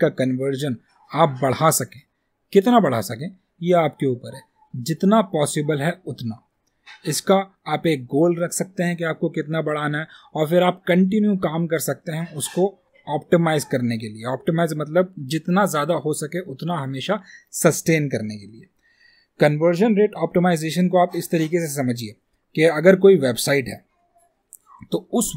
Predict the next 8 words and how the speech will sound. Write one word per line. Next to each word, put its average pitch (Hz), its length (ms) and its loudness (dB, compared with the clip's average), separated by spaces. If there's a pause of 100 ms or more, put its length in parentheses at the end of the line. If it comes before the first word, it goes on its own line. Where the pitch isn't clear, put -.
वेबसाइट 139 420 -2
का 151 280 -8 (240)
एक 190 240 -2
पर्पस 151 420 0
है, - 80 -20 (800)
एक 185 120 -2
मकसद 165 400 0
है। - 80 -20